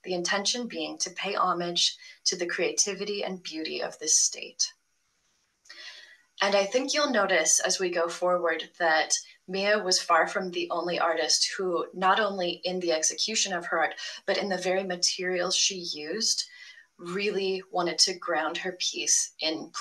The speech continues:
place and connect it to this land. You'll see that pretty clearly in this next one. Kaylin Messer carved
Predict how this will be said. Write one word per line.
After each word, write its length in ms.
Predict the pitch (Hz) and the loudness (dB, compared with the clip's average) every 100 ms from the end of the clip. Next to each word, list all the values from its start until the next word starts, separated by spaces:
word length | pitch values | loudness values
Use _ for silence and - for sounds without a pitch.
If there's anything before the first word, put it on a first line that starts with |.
| - | -4
place 540 | - - - - - - - - | -4 0 2 4 2 -2 -20 -4
and 160 | - 175 | -2 -2
connect 440 | 180 180 143 - | -2 0 -2 0
it 120 | - - - - | -4 2 2 2
to 140 | 175 | -2
this 260 | - - - | 0 0 0
land. 400 | - - 254 262 - - _ _ _ _ _ _ _ _ _ _ _ _ _ _ _ - - _ _ _ _ _ _ _ _ _ | -4 -8 -8 -4 -4 -6 _ _ _ _ _ _ _ _ _ _ _ _ _ _ _ -20 -20 _ _ _ _ _ _ _ _ _
You'll 100 | 175 | -4
see 220 | 170 - 165 | -2 0 0
that 200 | 160 - | -2 -2
pretty 220 | 190 208 | -4 -2
clearly 480 | - 208 190 180 165 | -2 -2 0 0 -2
in 100 | 160 | -4
this 240 | 156 - | -2 -2
next 420 | - - - - | -2 -2 0 0
one. 260 | - - - - - _ _ _ _ _ _ _ - - - _ _ _ _ _ _ _ _ _ _ _ _ _ _ _ _ _ _ _ _ _ _ - - - - - - - - _ - _ _ _ - | -2 -8 -8 -16 -20 _ _ _ _ _ _ _ -18 -18 -20 _ _ _ _ _ _ _ _ _ _ _ _ _ _ _ _ _ _ _ _ _ _ -20 -20 -20 -20 -20 -20 -20 -20 _ -20 _ _ _ -12
Kaylin 460 | - 208 214 233 | -2 0 2 0
Messer 480 | 196 170 - 208 190 | 2 4 6 4 0
carved 720 | - - 180 170 170 - - | -2 0 4 4 4 0 -4